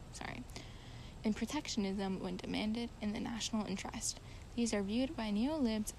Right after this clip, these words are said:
as impo-, impedance,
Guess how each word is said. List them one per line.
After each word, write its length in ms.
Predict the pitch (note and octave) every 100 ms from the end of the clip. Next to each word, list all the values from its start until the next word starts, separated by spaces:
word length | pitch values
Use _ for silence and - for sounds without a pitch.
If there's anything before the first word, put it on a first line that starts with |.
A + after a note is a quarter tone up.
| -
as 260 | A#3 - - - - - - - - -
impo-, 280 | A3+ A3+ G#3 - - - - - - - - - - -
impedance, 1040 | A3 A3 G#3+ F#3 G3+ A#3+ - - - -